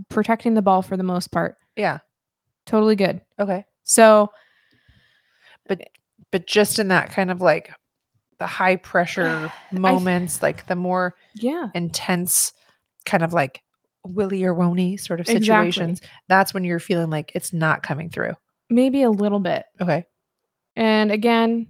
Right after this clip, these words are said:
Speaker 1: I hear, I heard all of, all of the people that said that's not on Geno, and I, I agree that there are circumstances in there that were not on Geno.
Speaker 2: Sure.
Speaker 1: But I need to start seeing these game-winning drives winning us games.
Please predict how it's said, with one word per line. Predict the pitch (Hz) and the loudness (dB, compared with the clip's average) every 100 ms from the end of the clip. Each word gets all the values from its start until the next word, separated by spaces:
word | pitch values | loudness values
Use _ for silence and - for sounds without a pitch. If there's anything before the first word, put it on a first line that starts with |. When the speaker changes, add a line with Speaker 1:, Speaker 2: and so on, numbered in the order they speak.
| _ _ _ - | _ _ _ -4
Speaker 1:
I | 214 | -2
hear, | 214 226 - | 2 0 2
I | 208 | 0
heard | 214 226 220 | 2 2 4
all | 208 214 | 6 4
of, | 220 208 208 - | 2 -2 -10 -6
all | - 208 226 | 0 2 2
of | |
the | 226 | -2
people | 220 226 214 208 | -4 -4 0 0
that | 196 | 0
said | - 196 190 | 0 -2 0
that's | 185 185 | -2 -2
not | 196 190 | -2 0
on | 196 196 | 2 0
Geno, | 190 180 175 175 | 0 0 0 -2
and | 180 180 | -2 -2
I, | 180 185 180 | -2 -4 -4
I | 190 | -2
agree | 190 185 196 202 202 | -2 -2 -2 -2 0
that | 190 202 | -2 0
there | 190 | 2
are | 185 | 2
circumstances | 185 214 208 208 208 202 190 185 | 0 -2 0 0 2 0 0 0
in | 190 185 | 2 4
there | 180 180 | 4 2
that | 175 | 2
were | 180 180 | 2 2
not | 185 | 4
on | 190 185 180 | 4 2 0
Geno. | 175 165 143 175 185 | -2 -4 -4 -4 -6
Speaker 2:
Sure. | - 190 151 _ _ _ _ _ _ _ _ _ _ | -6 -4 -4 _ _ _ _ _ _ _ _ _ _
Speaker 1:
But | 220 214 208 208 - - _ _ _ _ _ _ _ _ _ _ _ _ _ _ | 6 6 6 0 -8 -18 _ _ _ _ _ _ _ _ _ _ _ _ _ _
I | 214 | 0
need | 220 226 | 2 2
to | |
start | 220 226 202 | 2 2 2
seeing | - 196 196 | 0 0 0
these | 190 175 | 0 0
game-winning | 185 185 180 180 | 0 2 2 2
drives | 180 175 185 208 202 - - 233 - _ _ _ | 2 4 4 2 -2 -6 -10 -12 -16 _ _ _
winning | 202 196 185 170 | 2 2 2 -2
us | 160 | -4
games. | - - 190 - - | -6 -8 -8 -12 -18